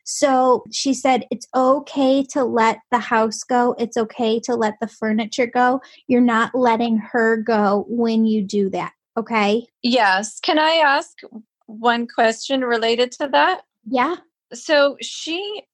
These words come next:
Speaker 2: she renovated this barn after my parents got divorced and really, like,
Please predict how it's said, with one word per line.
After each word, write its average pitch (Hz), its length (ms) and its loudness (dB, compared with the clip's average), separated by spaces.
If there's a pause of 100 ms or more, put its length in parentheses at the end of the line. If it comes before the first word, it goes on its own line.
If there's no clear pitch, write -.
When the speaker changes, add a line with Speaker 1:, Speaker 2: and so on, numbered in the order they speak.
(100)
Speaker 2:
she 339 240 -4
renovated 269 680 0
this 220 220 -10
barn 208 460 0
after 208 340 -2
my 220 260 -4
parents 226 360 -6
got 214 260 0
divorced 196 640 0
and 214 160 -4
really, 233 400 2
like, 190 340 0